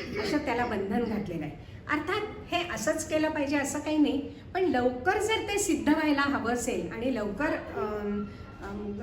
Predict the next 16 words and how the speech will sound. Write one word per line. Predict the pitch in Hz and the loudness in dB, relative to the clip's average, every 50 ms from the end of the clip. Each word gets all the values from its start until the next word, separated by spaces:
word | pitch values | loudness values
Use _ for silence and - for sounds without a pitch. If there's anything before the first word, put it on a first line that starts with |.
| - - 220 | -8 -4 0
ग्रहणशक्ती | 233 240 262 285 294 294 302 285 - - 277 | 2 4 8 6 6 6 4 -2 -2 0 2
वाढायला | 262 220 196 226 233 220 233 | 2 2 2 2 0 0 0
हवी | 233 226 196 214 220 | 0 0 0 -2 0
असली | 214 214 - 202 190 180 - - - - - - - | 0 -2 0 -2 -2 -2 -4 -6 -10 -12 -12 -8 -6
तर | 240 226 - 202 | -6 -4 -4 -4
असं | 202 - 190 | -4 -4 -4
आपण | 180 185 - - 277 - 427 - - - - - - - 208 | -4 -4 -2 -2 -2 -2 -2 -6 -12 -16 -18 -18 -14 -8 -6
नक्कीच | 202 208 - - 262 269 - | -6 -4 0 0 0 0 0
करू | - 208 190 190 | -4 -4 -4 -4
शकतो. | 175 - 185 - - - 165 175 175 - - - - - - - - - - - - - - - - - - - - - - - | -4 -6 -8 -10 -10 -10 -12 -12 -12 -12 -14 -16 -16 -16 -18 -18 -18 -18 -18 -18 -16 -16 -16 -16 -16 -18 -18 -16 -16 -16 -14 -12
या | - - 233 233 | -6 -2 -2 -2
स्तोत्राच्या | 226 - - - 196 185 180 180 185 185 - 226 | -2 -2 -4 -4 -4 -4 -4 -4 -4 -4 -4 -4
नित्यपाठाने | 226 208 196 196 - - 277 294 285 262 226 - 233 208 214 214 | -2 0 -2 -2 -2 -2 -2 0 0 0 0 0 -2 -2 -2 -2
बुद्धीची | 202 202 185 165 - 202 202 175 185 | -2 -2 -2 -2 -4 -4 -6 -4 -4
वाढ | 180 180 170 170 170 | -2 -2 -2 -4 -4
होते. | 170 170 165 160 165 | -4 -6 -6 -8 -10